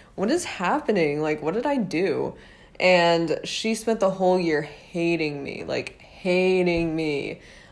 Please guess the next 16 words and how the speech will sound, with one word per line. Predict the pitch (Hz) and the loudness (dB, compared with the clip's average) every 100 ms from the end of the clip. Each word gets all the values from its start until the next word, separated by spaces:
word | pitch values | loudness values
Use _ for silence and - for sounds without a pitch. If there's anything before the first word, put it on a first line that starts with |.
| - | -8
Um, | - 165 156 147 135 170 165 _ - - _ - _ _ - | 0 2 4 0 -4 -10 -14 _ -20 -20 _ -20 _ _ -2
and | 202 208 | 2 6
there | |
were | 202 | 6
these | 220 226 - | 6 2 -2
two | - 170 165 180 | -2 0 2 0
kids | 185 196 165 | 0 0 2
in | 175 | 0
the | 185 | -2
class. | 190 208 196 202 202 196 | -2 -2 0 0 -2 -6
Oh, | 165 151 143 | -6 -6 -8
God, | - 147 139 143 143 | -10 -6 -4 -2 -2
they | 147 | -4
were | 156 156 | -4 -4
a | |
nightmare. | 147 147 143 151 147 135 147 | -6 -6 -8 -8 -8 -8 -10